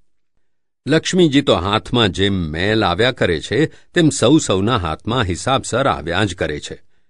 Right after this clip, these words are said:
જે લોભાંધ થઈ જાય તેની બધી જ દિશા બંધ થઈ જાય,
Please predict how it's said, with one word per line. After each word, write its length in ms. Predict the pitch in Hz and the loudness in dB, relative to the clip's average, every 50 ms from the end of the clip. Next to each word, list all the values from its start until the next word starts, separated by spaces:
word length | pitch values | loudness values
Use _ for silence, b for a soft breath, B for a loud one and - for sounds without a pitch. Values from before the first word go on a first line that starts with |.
| _ _ _ _ _ _ _ - | _ _ _ _ _ _ _ -14
જે 280 | 87 80 87 113 143 151 | -10 0 4 4 4 4
લોભાંધ 720 | 135 104 95 90 82 71 87 107 127 160 185 180 165 147 | 4 4 2 2 2 0 0 2 2 4 4 4 4 2
થઈ 360 | - - - 104 110 139 175 | 2 0 -4 -2 -2 -2 0
જાય 480 | 131 107 90 78 78 82 95 123 143 b b b b b b _ | 0 0 0 0 -2 -2 -4 -4 -4 b b b b b b _
તેની 220 | 160 165 180 190 196 | 0 0 2 0 0
બધી 560 | 160 127 113 98 82 73 67 - 101 123 151 | 0 0 0 -2 -2 -8 -6 -2 -2 0 0
જ 140 | 131 - 131 | -2 -4 -8
દિશા 440 | 101 82 85 80 - - 98 107 | -8 -8 -8 -8 -6 -6 -6 -6
બંધ 460 | 120 107 80 76 85 95 98 95 98 87 | -6 -6 -6 -4 -2 0 0 0 0 -2
થઈ 260 | - - - 73 65 | -4 -8 -12 -12 -10
જાય, 340 | 62 73 65 - - - | -12 -12 -12 -12 -14 -18